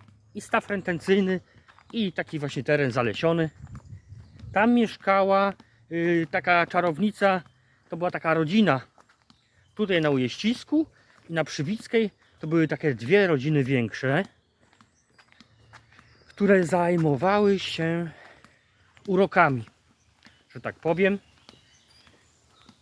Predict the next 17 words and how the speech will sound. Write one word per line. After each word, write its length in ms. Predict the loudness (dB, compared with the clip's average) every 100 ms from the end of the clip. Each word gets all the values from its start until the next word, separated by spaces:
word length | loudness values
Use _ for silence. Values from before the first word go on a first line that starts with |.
| _ -20 -20 _ _ -20 _ _ _ _ _ -20 _ 0
Nie 140 | 2
wiem, 140 | 2 0
czy 160 | -4
dzisiaj 240 | -4 0 2
dotrzemy, 600 | 2 2 2 2 2 -2 _ _ -20 _ _ _ _ _ -8
żeby 180 | -6
pokazać 420 | -4 0 2 0 0
tą 160 | -2
drugą 280 | 0 0 0
posiadłość, 540 | -2 -2 -2 0 -2
bo 120 | 2 0
ostatnio 380 | 2 -2 -4
chyba 180 | -4 -2
żeśmy 260 | -2 -4 -6
coś 180 | -8 -8
tam 160 | -8
kiedyś, 320 | -6 -6 -8